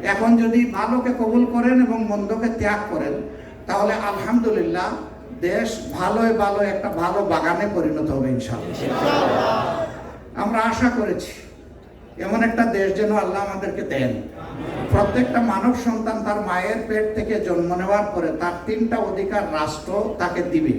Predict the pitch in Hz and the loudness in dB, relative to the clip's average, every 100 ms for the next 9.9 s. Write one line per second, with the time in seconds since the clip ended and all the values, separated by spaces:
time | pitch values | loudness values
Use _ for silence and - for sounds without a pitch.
0 | - - - - - - - 180 - 220 | -2 -10 -14 -16 -16 -16 -6 -4 0 2
1 | 226 226 180 170 - 196 202 - 135 117 | 4 2 2 0 -2 -2 -2 -4 -6 -8
2 | - - - - - 180 180 185 180 170 | -10 -16 -20 -18 -8 -6 -6 -4 -4 -2
3 | 160 156 - 170 170 170 - - - - | 0 0 2 2 2 0 -2 -4 -10 -2
4 | 160 160 170 170 - 156 156 202 - 185 | 0 2 2 2 0 -4 -4 -6 -4 -2
5 | 156 - - 120 135 127 131 131 123 127 | -2 -2 -4 -2 0 2 4 4 2 -2
6 | 120 113 104 104 - - - - - - | -2 -2 -2 -4 -10 -14 -14 -14 -14 -14
7 | - - - - - 262 - 202 - - | -14 -14 -14 -14 0 2 4 2 2 0
8 | 190 202 240 247 - 214 226 233 226 214 | 0 6 8 8 6 2 2 -2 -4 -4
9 | 190 - 214 - 214 - 143 - | -6 -6 -8 -4 -4 -2 -4 -6